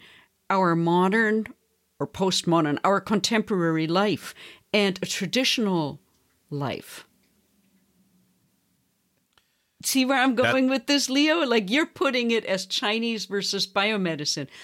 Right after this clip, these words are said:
Speaker 1: And I'm wondering if it's more, or if it also could be seen as modern, the rea-, modern reality, whether you live in China or Taiwan or the U S, versus traditional society.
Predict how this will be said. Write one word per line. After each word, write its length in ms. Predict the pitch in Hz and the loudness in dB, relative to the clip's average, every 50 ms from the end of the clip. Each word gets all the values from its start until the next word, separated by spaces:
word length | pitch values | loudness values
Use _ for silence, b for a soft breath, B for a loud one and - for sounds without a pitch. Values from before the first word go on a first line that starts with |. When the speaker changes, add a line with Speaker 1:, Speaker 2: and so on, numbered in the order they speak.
| B B B B B | B B B B B
Speaker 1:
And 160 | B - 226 226 | B 0 0 2
I'm 280 | 240 269 294 277 254 | 2 2 2 2 2
wondering 500 | 240 262 285 294 320 320 302 262 233 220 | 2 2 2 2 2 2 2 0 0 0
if 180 | - 214 208 - | -2 -2 -2 -2
it's 220 | 226 - - - | -4 -4 -4 -6
more, 560 | 220 220 214 226 233 233 233 233 233 226 - - _ _ | -4 -2 0 2 2 2 2 0 0 -2 -2 -6 _ _
or 200 | - 202 208 - - | 0 0 0 0 0
if 180 | - 226 - - | -2 -4 -2 0
it 120 | 220 202 - | -2 -2 0
also 320 | - 233 269 269 - 311 277 | 0 0 0 0 -2 -4 -6
could 240 | - - 240 190 | -6 -6 -8 -6
be 120 | - 226 202 | -4 -4 -2
seen 440 | - - - 254 240 240 233 214 - - | 0 0 0 0 0 0 0 -2 -2 -4
as 340 | 185 175 170 160 - - - b b b b b b b b b b b b b b | -4 -4 -2 -2 -2 -4 -6 b b b b b b b b b b b b b b
modern, 600 | 175 196 226 254 294 - 202 233 196 175 165 - _ _ _ _ _ _ _ _ _ _ | -2 0 2 2 2 2 2 2 2 0 -2 -6 _ _ _ _ _ _ _ _ _ _
the 140 | - 180 220 | 0 0 0
rea-, 240 | 185 214 214 214 214 | 2 2 2 2 2
modern 360 | - 214 226 254 262 269 247 220 | 0 0 0 2 2 2 0 2
reality, 520 | 202 196 202 226 247 233 196 175 151 151 | 2 2 2 2 0 0 -2 -2 -2 -2
whether 300 | 147 170 185 190 208 202 | 0 0 0 2 2 0
you 200 | 190 185 190 190 | 2 2 0 2
live 220 | 185 185 185 160 | 2 0 -2 -2
in 120 | 170 165 160 | -2 -4 -2
China 580 | - - 196 190 180 185 185 185 185 185 185 | -2 -2 -2 0 0 0 0 0 0 0 0
or 160 | 170 - 156 151 | -2 -2 -4 -6
Taiwan 720 | - - 180 160 165 156 160 156 156 151 151 151 156 151 - - | -6 -6 -4 -4 -4 -4 -4 -4 -4 -4 -4 -6 -6 -8 -8 -8
or 100 | 160 165 | -6 -6
the 140 | 147 151 151 | -4 -4 -4
U 200 | 147 151 160 180 | -4 -2 -2 -2
S, 260 | 180 170 151 - - B B B B B B | -2 -2 -4 -6 -6 B B B B B B
versus 720 | 165 165 170 208 208 208 196 - 190 190 175 - - - b b b b b | -12 -6 -2 -2 -2 0 0 -2 -2 -2 -2 -2 -4 -4 b b b b b
traditional 680 | - - 214 196 180 320 359 - - - 262 214 156 127 | -4 -4 -2 -2 -2 0 2 2 2 2 0 0 -2 -2
society. 920 | - - - 165 151 - - 165 110 101 104 104 95 - 73 - - - | -2 -2 -2 -2 0 -2 -2 -2 -4 -6 -6 -8 -8 -10 -12 -14 -14 -18